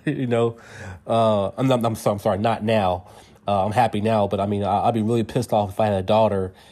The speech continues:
and she's going up against a transgender woman who, who's a male who went through male puberty, and,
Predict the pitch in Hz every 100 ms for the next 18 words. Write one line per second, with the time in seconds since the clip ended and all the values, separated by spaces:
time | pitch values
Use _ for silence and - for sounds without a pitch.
0 | - - 104 - 107 110 101 101 92 -
1 | 120 98 107 101 95 92 - 104 127 110
2 | 98 98 - _ _ _ _ - 120 110
3 | - 123 107 104 110 117 110 107 110 113
4 | 107 104 101 101 98 151 127 107 101 101
5 | 107 98 98